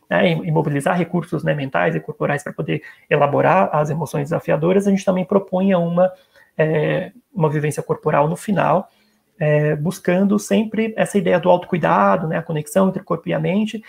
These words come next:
e como uma forma de, de ajudar, ah, esse sistema, né, corpo e mente, a elaborar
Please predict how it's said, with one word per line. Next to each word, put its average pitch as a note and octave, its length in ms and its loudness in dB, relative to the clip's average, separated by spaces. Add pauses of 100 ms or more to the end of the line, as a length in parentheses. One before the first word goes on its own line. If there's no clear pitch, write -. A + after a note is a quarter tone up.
(180)
e G3+ 120 4
como G#3 200 4
uma G#3+ 200 4
forma G3 500 4 (260)
de, F#3 600 -2
de F3+ 120 -2
ajudar, F3+ 600 0 (220)
ah, E3 300 2
esse E3 380 -2
sistema, E3+ 500 0
né, E3 200 -2
corpo E3 320 -2
e - 20 -2
mente, D#3 380 -4
a E3+ 260 0
elaborar D#3 600 2